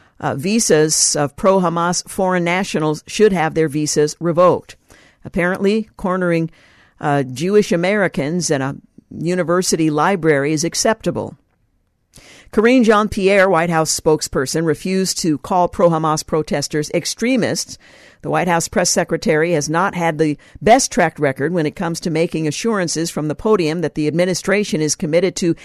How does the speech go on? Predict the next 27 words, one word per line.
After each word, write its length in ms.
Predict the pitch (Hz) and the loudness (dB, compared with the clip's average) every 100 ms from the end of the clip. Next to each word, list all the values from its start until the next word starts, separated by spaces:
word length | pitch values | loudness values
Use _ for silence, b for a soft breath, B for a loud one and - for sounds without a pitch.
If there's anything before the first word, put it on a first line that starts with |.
| B | B
not 180 | 196 220 | -2 2
only 200 | 254 208 | 4 2
fighting 460 | - 185 202 202 175 | 0 2 2 2 2
back 300 | 160 175 190 | 2 2 0
against 360 | 156 151 143 | -2 -4 -4
anti-Semitism, 1000 | 143 151 147 147 - 202 202 202 190 214 B B - | -4 -4 -2 -2 -2 -2 2 2 2 -2 B B -6
but 120 | 185 | 0
also 320 | 208 233 214 | 2 4 4
speaking 520 | 202 - 226 226 196 | 2 0 -2 0 -2
clearly 440 | - 240 247 180 175 | 2 6 6 6 0
to 140 | 220 | -4
concerns 540 | 185 165 - 208 247 180 | -4 0 0 2 2 2
about 320 | 147 139 - | 0 -2 -2
pro-Hamas 540 | 160 151 147 147 143 | 0 0 0 -2 -2
protests 640 | - 202 202 156 160 - - B B B | -2 -2 2 0 0 -4 -12 B B B
going 260 | 175 180 170 | 4 4 4
on 180 | 170 | 2
around 280 | 190 160 156 | 2 0 0
the 60 | 160 | -2
country. 500 | - 220 - 143 - B B | 0 -2 0 -4 -6 B B
The 80 | - | -6
press 220 | - 190 | 0 2
secretary 560 | - 185 180 - 165 180 | 2 0 0 2 2 2
began 380 | 160 165 170 170 | 0 2 2 0
Monday's 420 | 165 180 160 147 | -2 2 2 2
briefing 480 | 139 208 214 151 165 | -2 0 0 0 2
with 180 | 151 | 0